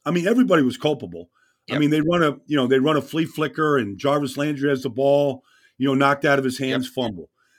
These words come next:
Speaker 1: Baker has a screen to, you know, Kareem Hunt that might hit, he might hit his head on a goalpost, and the ball flies out of his hands and is fumbled, <laughs> you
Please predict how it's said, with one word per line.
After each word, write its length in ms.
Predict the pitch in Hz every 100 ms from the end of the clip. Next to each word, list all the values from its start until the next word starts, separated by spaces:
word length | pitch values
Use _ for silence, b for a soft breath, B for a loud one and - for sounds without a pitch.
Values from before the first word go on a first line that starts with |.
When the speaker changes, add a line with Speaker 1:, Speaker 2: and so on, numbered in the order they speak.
| _ -
Speaker 1:
Baker 360 | 165 175 175
has 460 | 147 147 147 139 127 -
a 160 | 120
screen 600 | - - 151 165 180 180
to, 360 | 127 139 110 101 _ _ _ _ _
you 120 | 135
know, 200 | 135 127
Kareem 400 | 117 139 180 165
Hunt 280 | 156 160 -
that 160 | 143 135
might 200 | 156 -
hit, 220 | 139 -
he 100 | 131
might 160 | 147 160
hit 100 | 151
his 140 | 135
head 180 | 147 147
on 120 | 131
a 40 | 110
goalpost, 600 | 160 170 147 135 135 -
and 80 | 131
the 60 |
ball 280 | 123 165 156 - _
flies 320 | 139 160 143
out 100 | 147
of 60 | 123
his 100 | 113
hands 400 | 156 151 101 - _ _ _
and 80 | 127
is 100 | 127
fumbled, 440 | - 170 110 80 -
<laughs> 60 |
you 140 | 147